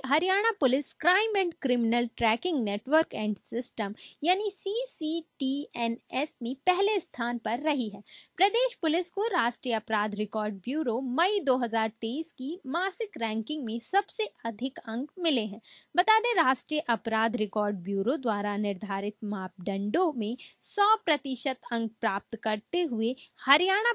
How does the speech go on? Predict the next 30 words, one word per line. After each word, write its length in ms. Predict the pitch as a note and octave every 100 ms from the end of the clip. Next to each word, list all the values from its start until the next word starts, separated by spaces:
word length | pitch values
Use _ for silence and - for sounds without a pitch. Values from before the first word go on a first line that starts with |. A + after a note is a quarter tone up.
| -
पुलिस 320 | C#4 F4 -
ने 140 | A#3 C4 _
प्रथम 440 | F#4+ G4+ A4 F#4+
स्थान 460 | C4+ - - A#3 G#3+
प्राप्त 420 | - G3+ G#3 - D#4+
किया 220 | E4 D#4+
है। 180 | G#3 A3 - - C4
बता 280 | E4+ G4+ A4
दें, 120 | A#4+
मई 280 | F#4 D#4+ G#4+ A4
माह 220 | F4+ F4+
में 200 | E4+ F4
जारी 340 | B3 A#3 A#3 C4
रैंकिंग 480 | G#3+ A3 A3 E4+
में 180 | C#4 A#3+
हरियाणा 420 | A#3 G3+ G3 G3 G#3+
पुलिस 260 | A3 A#3 D#4+
को 140 | - A#3+ -
अट्ठानवे 600 | D#4 - F4+ G#4 A4+ G#4+
दशमलव 600 | A#3 A#3+ D4 D#4+ A#3 G#3+ A#3 A3
दो 200 | F#4+ G#4
चार 360 | - C#4+ B3+ -
अंक 180 | A3+ G#3+ -
प्राप्त 360 | G#3 G#3 - -
कर 140 | G3+ G#3 -
प्रथम 400 | E4 F#4+ F#4+ A#3
स्थान 380 | - - G3+ A3
पर, 220 | C#4+ D#4+ - - _ -
उत्तर 320 | B3+ - A3
प्रदेश 560 | - A3 A#3 D#4 E4+ -